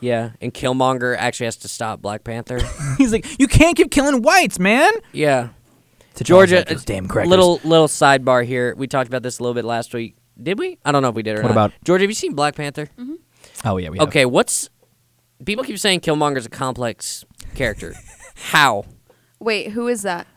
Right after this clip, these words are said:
Speaker 1: He's the villain.
Speaker 2: The, the villain.
Speaker 3: Oh, um,
Speaker 1: In what way is he complicated?
Speaker 2: Michael Bronson Junior
Speaker 1: <laughs>
Speaker 2: Wait, Jordan.
Speaker 1: Jordan.
Speaker 3: Well, to me,
Speaker 1: I think he is Michael Jordan Junior.
Speaker 3: Yeah.
Speaker 2: Is, is it really?
Speaker 1: Uh, I, I, I, I
Speaker 3: That's,
Speaker 1: believe so.
Speaker 3: that's his name.
Speaker 1: Go ahead.
Speaker 3: Um,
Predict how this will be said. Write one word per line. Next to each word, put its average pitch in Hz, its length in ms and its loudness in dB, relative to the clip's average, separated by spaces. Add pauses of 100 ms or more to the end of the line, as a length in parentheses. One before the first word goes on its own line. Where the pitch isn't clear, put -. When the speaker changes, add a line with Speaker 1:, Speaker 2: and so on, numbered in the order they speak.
Speaker 1:
He's 151 160 -2
the 139 60 -2
villain. 117 280 4
Speaker 2:
The, 101 320 0
the 98 140 -6
villain. 90 240 -4
Speaker 3:
Oh, 202 420 -2 (260)
um, 220 460 0
Speaker 1:
In 143 100 2
what 180 180 8
way 190 160 8
is 165 80 -2
he 160 80 -2
complicated? 139 260 4
Speaker 2:
Michael 165 320 10
Bronson 135 540 8
Junior 151 400 6
Speaker 1:
<laughs> - 40 -8
Speaker 2:
Wait, 127 360 6 (440)
Jordan. 131 460 8 (240)
Speaker 1:
Jordan. 143 300 2 (260)
Speaker 3:
Well, 285 720 0 (320)
to - 180 -4
me, 294 540 -4
Speaker 1:
I - 60 -14 (320)
think 165 180 -4
he 147 80 -2
is 110 100 -6
Michael 92 200 -8
Jordan 82 260 -10
Junior. 73 340 -16 (220)
Speaker 3:
Yeah. 202 260 -2
Speaker 2:
Is, 113 60 0
is 107 120 -2
it - 40 -2
really? 131 160 -4 (180)
Speaker 1:
Uh, 113 40 -6
I, 117 40 -2
I, 113 200 -6
I, 110 240 -6
I 98 40 -8
Speaker 3:
That's, 190 160 -6
Speaker 1:
believe 104 200 -8
so. 90 200 -10
Speaker 3:
that's 180 260 -10
his 170 200 -16
name. - 260 -18 (220)
Speaker 1:
Go 110 100 -6
ahead. 98 140 -10 (340)
Speaker 3:
Um, 202 580 0